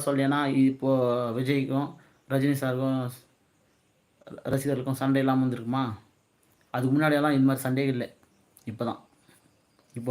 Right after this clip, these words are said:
ரெண்டு வருஷமா தான் விஜய் ச-, விஜய் ரசிகர்களுக்கும் அஜித், ஆ, விஜய் ரசிகர்களுக்கும் ரஜினி ரசிகர்களுக்கும் சண்டை. அதுக்கு முன்னாடியெல்லாம் விஜய், விஜய் படத்தை ரஜினி ரசிகர்கள் பார்ப்பாங்க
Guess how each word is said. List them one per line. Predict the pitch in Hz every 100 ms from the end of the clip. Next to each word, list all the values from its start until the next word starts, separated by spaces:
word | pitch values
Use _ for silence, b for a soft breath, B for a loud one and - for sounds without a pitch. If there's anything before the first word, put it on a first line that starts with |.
| 120
ரெண்டு | 135 147
வருஷமா | 147 156 147
தான் | 175 175 - -
விஜய் | 135 151 151
ச-, | 127
விஜய் | 131 151
ரசிகர்களுக்கும் | 139 139 135 156 131
அஜித், | 139 139 139 131
ஆ, | 123 120 113 113 b b b -
விஜய் | 131 147
ரசிகர்களுக்கும் | 135 135 135 143 135
ரஜினி | 143 139 131
ரசிகர்களுக்கும் | 127 123 127 143 139 135
சண்டை. | 131 127 - b b -
அதுக்கு | 131 131
முன்னாடியெல்லாம் | 147 147 151 180 175 - b b b b _ -
விஜய், | 110 135 156 151 143
விஜய் | 156 156
படத்தை | 143 143 139
ரஜினி | 147 147
ரசிகர்கள் | 139 135 131
பார்ப்பாங்க | 135 135 135